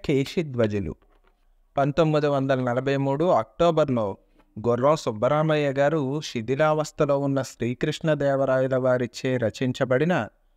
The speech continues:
ఆముక్తమాల్యద అనే గ్రంథాన్ని పంపి, భగవాన్ను అది చదివి అభిప్రాయం రాయవలసిందిగా కోరారు.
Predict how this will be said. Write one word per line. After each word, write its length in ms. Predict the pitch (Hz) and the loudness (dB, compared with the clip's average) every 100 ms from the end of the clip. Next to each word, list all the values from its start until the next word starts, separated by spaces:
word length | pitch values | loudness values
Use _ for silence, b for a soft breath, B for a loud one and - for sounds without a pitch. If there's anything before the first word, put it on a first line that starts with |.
| _ - | _ -4
ఆముక్తమాల్యద 1080 | 107 127 175 202 - 190 170 147 139 135 120 | -2 0 0 -2 0 2 2 2 2 2 0
అనే 320 | 120 117 113 | 0 0 -2
గ్రంథాన్ని 600 | 104 110 110 113 127 131 | -2 -2 -2 0 0 0
పంపి, 600 | 127 131 135 - 135 120 _ _ _ _ - | -2 -2 -2 -2 -2 -4 _ _ _ _ -12
భగవాన్ను 640 | 123 110 107 127 151 175 175 | 0 0 2 2 2 2 2
అది 180 | 131 117 | 0 -2
చదివి 440 | - 110 123 151 | -4 -2 0 2
అభిప్రాయం 760 | 120 113 131 - 143 147 147 | 2 0 -4 0 2 2 0
రాయవలసిందిగా 840 | 120 113 113 110 104 - 113 110 139 | 2 2 2 0 -2 -4 -2 0 0
కోరారు. 480 | - 117 101 95 | 0 -2 -2 -4